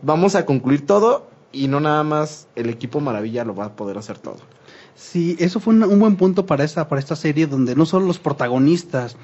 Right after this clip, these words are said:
Speaker 2: se llevan toda la serie, sino que también los, eh, los maestros en estas, en este as-, apartado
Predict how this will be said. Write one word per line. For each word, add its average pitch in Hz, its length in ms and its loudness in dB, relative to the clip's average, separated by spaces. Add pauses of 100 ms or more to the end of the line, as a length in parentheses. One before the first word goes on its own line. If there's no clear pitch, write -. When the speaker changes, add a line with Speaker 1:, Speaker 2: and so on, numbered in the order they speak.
(220)
Speaker 2:
se 147 180 -4
llevan 160 240 2
toda 160 180 4
la 139 120 2
serie, 143 340 0
sino 131 260 -2
que - 80 -4
también 139 440 -2
los, 147 300 0 (340)
eh, 113 120 -12
los 120 160 -4
maestros 147 380 0
en 156 100 0
estas, 156 240 -4 (220)
en 135 140 -6
este 156 320 -2
as-, 123 280 -8
apartado 156 480 -4